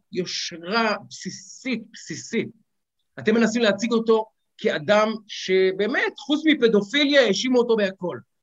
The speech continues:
אבל אנחנו מגלים שהחשדות נגדו בוטלו. ה-, ה-, מה שהוגש נגדו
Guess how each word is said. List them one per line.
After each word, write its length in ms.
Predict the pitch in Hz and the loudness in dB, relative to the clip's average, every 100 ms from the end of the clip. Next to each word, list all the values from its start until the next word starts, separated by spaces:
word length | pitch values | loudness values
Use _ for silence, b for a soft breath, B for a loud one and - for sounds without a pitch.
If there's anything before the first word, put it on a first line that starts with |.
| _ _ | _ _
אבל 140 | 175 226 | 2 4
אנחנו 160 | 247 | 6
מגלים 500 | 262 254 277 415 403 359 _ _ _ _ _ - | 6 6 6 6 6 2 _ _ _ _ _ -12
שהחשדות 1400 | - 262 294 294 294 285 277 262 220 214 254 262 277 285 | -6 2 4 6 4 4 0 -4 -4 -4 0 2 2 0
נגדו 520 | 277 233 269 277 285 277 | -2 0 2 4 2 -4
בוטלו. 360 | 226 196 220 - _ _ _ _ _ - | -10 -8 -6 -6 _ _ _ _ _ -6
ה-, 320 | 180 196 196 202 202 - - 170 156 | 0 2 2 0 -4 -12 -20 -14 -4
ה-, 200 | 170 170 | 0 0
מה 140 | 202 | 0
שהוגש 520 | 208 220 - 196 226 | -2 -6 -6 -2 0
נגדו 180 | 233 | 2